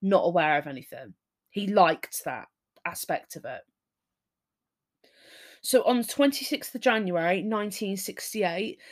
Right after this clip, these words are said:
Linda Slawson was working in the area of Jerry's house, selling encyclopedias door to door. Linda was born the fourth of six, six children to Mildred and Wilbert Glenn Slawson, and she had two brothers, Rich and David,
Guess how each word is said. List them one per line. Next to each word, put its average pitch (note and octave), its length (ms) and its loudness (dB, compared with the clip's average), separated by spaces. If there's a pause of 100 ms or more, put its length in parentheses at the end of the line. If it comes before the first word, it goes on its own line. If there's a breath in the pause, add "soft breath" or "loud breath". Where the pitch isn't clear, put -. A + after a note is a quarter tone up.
(300 loud breath)
Linda A3 240 8
Slawson G#3+ 880 2
was G3 180 -6
working G#3 360 0
in G#3 40 -4
the F#3 140 -2
area E3 280 0
of E3+ 120 -4
Jerry's F3+ 300 -2
house, D#3+ 360 0
selling F#3 400 4
encyclopedias F3 880 -4
door E3 220 -6
to - 120 -14
door. D#3+ 360 6 (1000 loud breath)
Linda C#4 480 6
was A3 120 0
born F#3+ 320 2
the F#3 60 -4
fourth A#3 420 2
of - 60 -12
six, - 600 -8
six - 400 -6
children G#3 520 -2
to G#3+ 140 -8
Mildred G3 460 -4
and F#3 160 -6
Wilbert F3+ 440 -2
Glenn F3 300 2
Slawson, A3+ 720 -4 (500 soft breath)
and F#3+ 100 -2
she G#3 160 -2
had F#3+ 240 -6
two A#3+ 320 -4
brothers, F#3 440 2
Rich - 260 -8
and F#3 100 -4
David, G3 540 2